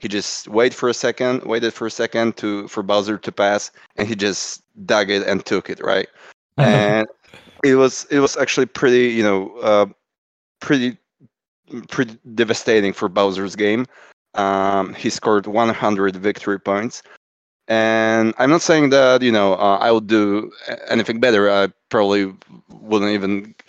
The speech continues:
Speaker 1: I didn't even qualify to F two O, right? So, uh, all I'm saying is that we've seen, uh, with other players that we're gonna talk about too, um, it's pre-, it was pretty disastrous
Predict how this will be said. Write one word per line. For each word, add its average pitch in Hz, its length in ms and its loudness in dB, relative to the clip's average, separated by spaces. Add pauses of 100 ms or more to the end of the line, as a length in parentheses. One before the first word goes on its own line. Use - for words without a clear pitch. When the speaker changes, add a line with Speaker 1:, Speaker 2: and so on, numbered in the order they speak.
(200)
Speaker 1:
I 117 80 4
didn't 127 240 4
even 123 180 2
qualify 110 440 2
to 101 320 0
F 101 160 -2
two 92 140 0
O, 87 80 0
right? 98 280 0 (380)
So, 95 380 2 (280)
uh, 101 300 2 (480)
all 139 160 6
I'm 139 120 2
saying 113 440 2
is 117 200 -4
that 107 360 2 (200)
we've 107 220 -2
seen, 104 560 -2 (160)
uh, 92 320 -2
with 95 140 -12
other 101 200 -2 (400)
players 95 260 2
that 95 140 -6
we're 98 120 0
gonna 95 200 -2
talk 101 200 -8
about 92 240 -2
too, 95 220 -2 (480)
um, 92 380 -2 (200)
it's - 380 -4
pre-, - 280 -2 (160)
it 120 100 -2
was 120 140 2
pretty 117 300 -4
disastrous 110 760 -2